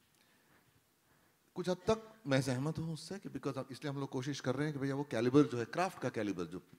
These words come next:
बढ़ाया जाए। लेकिन सामने से शिकायत ये है,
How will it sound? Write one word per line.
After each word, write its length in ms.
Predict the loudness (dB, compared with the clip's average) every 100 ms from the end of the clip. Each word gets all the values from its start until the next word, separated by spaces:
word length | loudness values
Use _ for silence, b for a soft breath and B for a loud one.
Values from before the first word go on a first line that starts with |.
| _ _ -6
बढ़ाया 260 | -4 -4 -8
जाए। 200 | -10 -16 _ _ b b b b b b 0
लेकिन 480 | 2 2 -2 -6 -10 -20 _ -20 -12
सामने 480 | -2 2 4 6
से 120 | 4 2
शिकायत 380 | -2 0 -2 0
ये 180 | 2 4
है, 280 | 2 -2